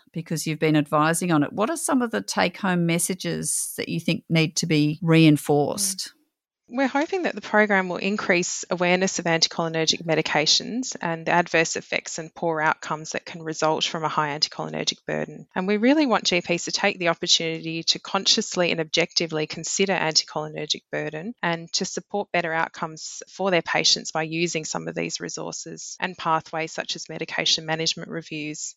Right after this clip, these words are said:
Speaker 2: And really the overarching message is about the importance of deprescribing these medications where possible, uh, and utilising more non-pharmacological alternatives where they're feasible.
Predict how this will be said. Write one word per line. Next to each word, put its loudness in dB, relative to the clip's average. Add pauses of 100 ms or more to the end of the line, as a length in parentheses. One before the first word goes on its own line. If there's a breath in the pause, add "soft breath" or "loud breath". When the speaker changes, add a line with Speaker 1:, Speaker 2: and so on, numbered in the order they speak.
(120)
Speaker 2:
And 0
really 8
the 4
overarching 2
message 0
is -4
about 2
the -4
importance -6
of -8
deprescribing 0
these 0
medications 0
where 4
possible, -6 (380 loud breath)
uh, 0
and 0
utilising 2
more 2
non-pharmacological 0
alternatives -2 (320)
where -4
they're -4
feasible. -8